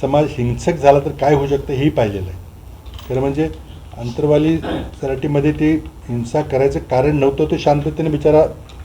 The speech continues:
उपोषण करत होता, तिथं कोणीतरी आदेश दिला की ते लाठीमार करा आणि प्रकरण भडकवा, त्यातून हे हिंसक प्रकरण सुरू झाले. मग ओबीसी आणि मराठा समाजाला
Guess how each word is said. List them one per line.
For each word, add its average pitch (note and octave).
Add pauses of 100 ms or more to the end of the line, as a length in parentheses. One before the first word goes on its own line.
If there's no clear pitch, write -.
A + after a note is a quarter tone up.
उपोषण E3
करत D3
होता, G#2+
तिथं D#3
कोणीतरी F3
आदेश E3
दिला A2+ (920)
की D3
ते D3+
लाठीमार C#3+
करा C#3
आणि C#3 (380)
प्रकरण C#3
भडकवा, G#2+ (140)
त्यातून C#3+
हे G#3 (420)
हिंसक D3+
प्रकरण D3+
सुरू B2+
झाले. G2+ (840)
मग E3+ (360)
ओबीसी F3
आणि F#3
मराठा E3
समाजाला D#3